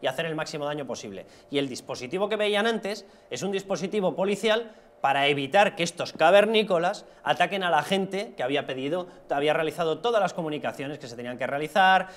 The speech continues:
había pedido evidentemente todos los permisos, por cierto, con toda la oposición de Ada Colau, que ha estado jugando, cómo no, otra aspirante a dictadora, si es que no lo es ya,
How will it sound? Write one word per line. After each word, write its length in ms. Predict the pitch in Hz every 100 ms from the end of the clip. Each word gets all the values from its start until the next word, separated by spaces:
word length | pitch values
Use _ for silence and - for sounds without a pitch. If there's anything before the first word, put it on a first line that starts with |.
| - -
había 340 | 135 147 147
pedido 240 | 143 143
evidentemente 520 | 131 135 131 131 123 127
todos 200 | 131 127
los 120 | 123
permisos, 380 | 156 190 196 208
por 180 | 143
cierto, 280 | - 175 123
con 180 | 107 101
toda 180 | 117 127
la 80 | 120
oposición 420 | 127 123 123 127
de 80 | 123
Ada 140 | 120
Colau, 300 | 151 180 220 - - -
que 80 | -
ha 20 |
estado 240 | 143 - 139
jugando, 420 | 143 151 160 110
cómo 360 | 147 151 160 165
no, 220 | 190 -
otra 180 | 127 131
aspirante 420 | - 131 127 127
a 40 |
dictadora, 460 | 131 131 139 151 151
si 100 | 117
es 60 | -
que 80 |
no 80 | 120
lo 100 | 131
es 80 | 139
ya, 220 | 180 -